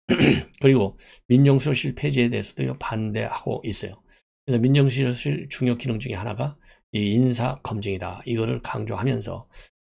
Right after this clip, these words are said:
이 민정수석실을 폐지하면 누가 검증할 것이냐.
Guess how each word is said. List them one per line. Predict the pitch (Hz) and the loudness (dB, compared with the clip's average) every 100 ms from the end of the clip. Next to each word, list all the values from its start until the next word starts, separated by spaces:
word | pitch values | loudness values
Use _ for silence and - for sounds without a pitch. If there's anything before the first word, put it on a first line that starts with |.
| _ | _
이 | 139 | 0
민정수석실을 | 135 147 160 143 143 - 151 | 2 2 2 0 -2 -2 -4
폐지하면 | - 147 107 127 123 | -4 -6 -4 -2 -4
누가 | 101 107 147 - | -4 -2 -2 -2
검증할 | - 113 113 127 | -6 -6 -6 -8
것이냐. | 123 - 113 - | -8 -6 -8 -10